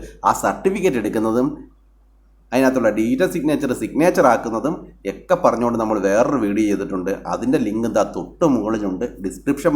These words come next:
ബോക്സിലും ഡിജിറ്റൽ സിഗ്നേച്ചർ എന്നും പറഞ്ഞ് ഞാനത് എഴുതി ചെയ്തിട്ടുണ്ട്. അപ്പോൾ ആ വീഡിയോയുടെ കണ്ടു കഴിഞ്ഞാൽ ഇൻകം സർട്ടിഫിക്കറ്റും നമുക്ക് കിട്ടും. വളരെ എളുപ്പമാണ്, സിമ്പിളാണ്.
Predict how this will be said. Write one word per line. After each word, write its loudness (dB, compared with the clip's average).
ബോക്സിലും 0
ഡിജിറ്റൽ -4
സിഗ്നേച്ചർ -4
എന്നും -2
പറഞ്ഞ് 0
ഞാനത് -2
എഴുതി -8
ചെയ്തിട്ടുണ്ട്. -2
അപ്പോൾ -2
ആ 4
വീഡിയോയുടെ 0
കണ്ടു 0
കഴിഞ്ഞാൽ 0
ഇൻകം 0
സർട്ടിഫിക്കറ്റും -4
നമുക്ക് -6
കിട്ടും. -12
വളരെ 8
എളുപ്പമാണ്, 6
സിമ്പിളാണ്. 6